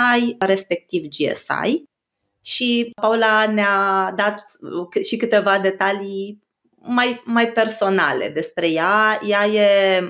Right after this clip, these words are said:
în calitate de trainer, e o fire foarte deschisă și foarte prietenoasă, ceea ce am avut și noi ocazia să descoperim în conversațiile <laughs> pe care le-am avut înainte de episodul ăsta.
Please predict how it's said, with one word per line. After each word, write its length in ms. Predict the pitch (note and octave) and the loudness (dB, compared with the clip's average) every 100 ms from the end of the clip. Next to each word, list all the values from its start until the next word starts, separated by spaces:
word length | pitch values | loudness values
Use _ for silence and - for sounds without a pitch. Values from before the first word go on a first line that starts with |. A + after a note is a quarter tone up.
| - _ _ | -10 _ _
în 140 | G#3+ | -2
calitate 400 | G3+ F#3 G3+ G3+ | 0 0 -2 -2
de 120 | F#3 | -4
trainer, 360 | F#3 G3+ G3+ G3+ | -2 -2 0 0
e 40 | |
o 40 | F#3+ | 0
fire 180 | F#3+ G3+ | -2 -2
foarte 300 | G3+ G3 F#3+ | -2 0 0
deschisă 440 | F#3 - F#3+ D3 | 0 0 -2 -2
și 140 | D#3 | -4
foarte 280 | - E3+ F3 | -4 -4 -4
prietenoasă, 640 | E3+ E3 E3+ E3 E3+ E3 E3 | -2 0 0 0 0 0 -2
ceea 200 | E3 D#3 | -2 -2
ce 120 | D#3+ | 0
am 60 | |
avut 220 | D#3 D#3 E3 | 0 0 -2
și 100 | F3+ | -4
noi 100 | D#3+ | -2
ocazia 380 | D#3 D3 D3 | -2 0 0
să 100 | D3+ | 0
descoperim 540 | D#3 D#3 - - D#3+ D#3+ | -4 -6 -6 -4 -4 -2
în 120 | D#3+ D#3+ | -2 -2
conversațiile 760 | D#3 D3+ - D#3 - E3 D#3 D3+ | 0 -2 -2 -4 0 2 2 2
<laughs> 200 | G#3+ G#3+ A#3 A#3 - _ _ | 0 0 0 0 -6 _ _
pe 120 | G#3 | -2
care 220 | G3+ G3 F#3 | 0 0 2
le-am 200 | F#3 F3 | 2 0
avut 280 | E3 F3+ | 0 -2
înainte 360 | F#3+ F3+ F#3 G3+ | -2 -2 -2 -2
de 100 | F3+ | -2
episodul 640 | F3 G3 - F#3+ F#3+ F#3+ | -2 -4 -4 -2 0 0
ăsta. 460 | D#3+ - - E3 | 0 -2 -2 -2